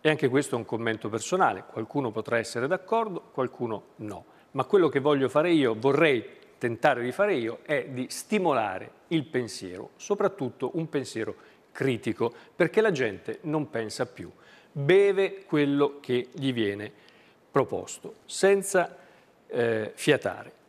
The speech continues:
E allora, iniziamo a vedere i giornali innanzitutto. La prima pagina del Carlino di Pesaro. Eh, l'apertura è per i vaccini, l'assalto degli under trenta, cioè di coloro che hanno meno di trenta anni. Eh, prima la puntura, poi le vacanze.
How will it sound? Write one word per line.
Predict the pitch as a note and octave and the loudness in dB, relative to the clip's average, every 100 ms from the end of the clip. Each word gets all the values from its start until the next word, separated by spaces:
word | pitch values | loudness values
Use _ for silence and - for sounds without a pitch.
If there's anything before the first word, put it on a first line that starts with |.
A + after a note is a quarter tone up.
| _ | _
E | - | 2
allora, | G3 A#2+ G#2+ | 4 2 0
iniziamo | A3+ B3+ - A#3 | 0 0 2 4
a | F#3+ | 6
vedere | D#3+ D#3 C#3+ | 4 4 4
i | |
giornali | A#2 A#2 A2 F#2+ G2 | 2 0 0 -4 -4
innanzitutto. | G#2+ G2+ F#2 G#2+ F#2+ - C#3+ | -8 -10 -12 -12 -14 -12 -6
La | D#3+ F#3 | 2 4
prima | A#3 G3+ | 6 4
pagina | E3 D#3+ D3 D3+ | 6 2 2 -2
del | C#3 B2+ | -2 0
Carlino | C#3 C3 B2 | 0 0 0
di | A#2+ | -2
Pesaro. | A2 F#2+ G2 G2+ - - - - | -2 -4 -4 -6 -10 -20 -20 -2
Eh, | D3 C#3 | 4 6
l'apertura | E3+ B3+ A3+ C4 G#3 | 6 4 2 2 2
è | |
per | D#3 D3+ | 4 2
i | |
vaccini, | C3+ B2+ - G#2 G2+ | 4 2 0 -6 -2
l'assalto | D#3 G3 - A3+ A#3 A3+ A3+ - G#3 G3 - | 0 0 2 4 4 2 -2 4 4 4 -2
degli | D#3 E3 D#3 | 4 6 6
under | C#3+ C#3 C3 B2+ | 4 4 0 0
trenta, | A#2+ G2 F#2 A#2 | -2 -2 -2 -6
cioè | - D3 | 0 0
di | D3 | 2
coloro | - F#3 E3+ D#3+ | 4 6 6 4
che | D3+ | 2
hanno | C#3 B2+ | 2 0
meno | D#3 E3+ | 0 2
di | D3 C#3 | 2 0
trenta | C#3 B2+ A2 - F2 | 2 0 0 -2 -2
anni. | F2 F#2 - - - - | -6 -12 -12 -18 -20 -2
Eh, | B2+ B2+ A#2+ A#2 A2+ - - _ | 4 6 6 4 2 -2 -20 _
prima | G#3 B3 D3+ | 2 4 4
la | D3 | 4
puntura, | D#3+ B3+ - D#3 C#3+ C3+ | 4 -2 0 4 4 2
poi | - C#3 C3 | 2 2 4
le | B2 | 4
vacanze. | A#2+ A#2 G#2+ F#2 F#2+ - A#2 | 6 6 2 -4 -8 -6 -6